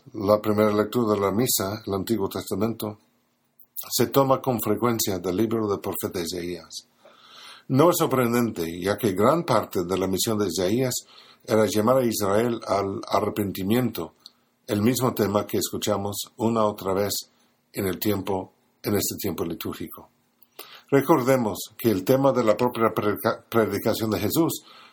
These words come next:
se resume en las palabras que usó para comenzar su ministerio público. "Arrepiéntete y cree, el reino de Dios está cerca".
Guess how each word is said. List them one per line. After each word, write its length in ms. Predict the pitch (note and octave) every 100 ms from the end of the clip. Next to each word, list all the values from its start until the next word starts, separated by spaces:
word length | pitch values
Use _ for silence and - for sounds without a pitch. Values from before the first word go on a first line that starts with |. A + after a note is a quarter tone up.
| -
se 180 | C#3
resume 380 | B2 G#2+ D#3 F3
en 80 | C3
las 160 | G#2 -
palabras 460 | G#2+ A2+ B2 A2+ -
que 120 | G#2+
usó 240 | G2+ B2 B2
para 180 | G#2
comenzar 440 | G2+ G2 F#2 A2 G#2+
su 160 | - G2
ministerio 500 | F#2 E2 G2 F2+ F2
público. 520 | E2+ D2+ D#2 - - _ _ - _ - - -
"Arrepiéntete 760 | - G#2 G#2+ G#2 A2+ C3+ C3+ B2+
y 140 | A#2+ A#2
cree, 480 | F2+ E2+ D#2 - _ _ _ _
el 200 | - G#2
reino 240 | F#2+ A2+ G#2+
de 120 | G2
Dios 260 | G2+ A#2+ A#2+ -
está 340 | A2+ - A#2+
cerca". 580 | - - F#2 - - -